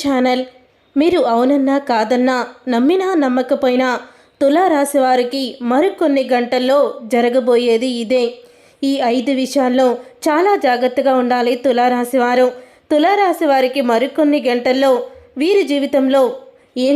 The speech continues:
జరగబోతుంది, ఎలాంటి పరిస్థితులు వీరికి ఎదురు కాబోతున్నాయో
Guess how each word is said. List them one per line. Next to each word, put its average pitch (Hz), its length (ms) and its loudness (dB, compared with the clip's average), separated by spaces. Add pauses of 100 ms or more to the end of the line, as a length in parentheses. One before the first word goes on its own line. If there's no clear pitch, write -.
(100)
జరగబోతుంది, 254 720 2 (340)
ఎలాంటి 262 300 0 (100)
పరిస్థితులు 247 540 0 (360)
వీరికి 330 340 -2
ఎదురు 302 260 0
కాబోతున్నాయో 254 840 2